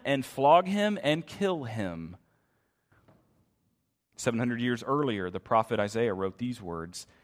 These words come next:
He says, "I give my back to those who strike and my cheeks to those who pull out the beard. I hid not my face from disgrace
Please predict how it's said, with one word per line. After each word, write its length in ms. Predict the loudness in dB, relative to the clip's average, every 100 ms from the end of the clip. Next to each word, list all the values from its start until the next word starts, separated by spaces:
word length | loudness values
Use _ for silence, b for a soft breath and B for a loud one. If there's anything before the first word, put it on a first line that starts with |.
| b
He 80 | -6
says, 200 | 0 0
"I 60 |
give 320 | 2 4 4
my 200 | 4 2
back 500 | 2 4 4 4 -2 -12
to 100 | -6
those 340 | -4 -4 -8
who 80 | -10
strike 640 | -10 -2 2 2 0 -8
and 100 | -4
my 140 | -2 -2
cheeks 580 | -4 -6 -6 -8 -12 -8
to 100 | -4
those 300 | -2 -2 -4
who 100 | -8
pull 260 | -6 0
out 200 | 0 0
the 60 | -4
beard. 440 | -6 -4 -4 -6 -10 B B
I 80 | 0
hid 180 | 2 4
not 240 | 2 2
my 180 | -2 -4
face 440 | -2 -4 -4 -8
from 240 | -10 -8 -8
disgrace 840 | -12 -10 -4 -4 -4 -10 -12 -14